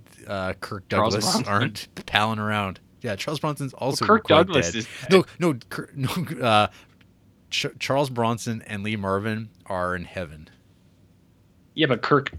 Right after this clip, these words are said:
Speaker 2: with Kirk Douglas.
Speaker 1: <laughs> And somehow, Kirk Douglas hasn't died yet, even though we've been trying to kill him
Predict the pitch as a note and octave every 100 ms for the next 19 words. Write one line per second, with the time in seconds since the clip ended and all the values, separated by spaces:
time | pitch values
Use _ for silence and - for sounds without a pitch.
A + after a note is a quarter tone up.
0 | - _ _ _ _ _ - - - C3
1 | - - - A#2+ - D3 A#2 F#2+ - -
2 | _ - - _ - - - - - -
3 | B2 - - A#2+ C3 B2+ D3 G#3 A#3 G#3
4 | G#3 B2 F2+ F#2 - _ - - - _
5 | - D3+ C#3+ C#3 B2+ A#2+ B2 A#2 G2+ G2
6 | G#2 F#2 D#2+ F2+ B2+ D#3+ C3 B2 D#3+ C#3+
7 | D3 D3+ - D3 C#3+ D3+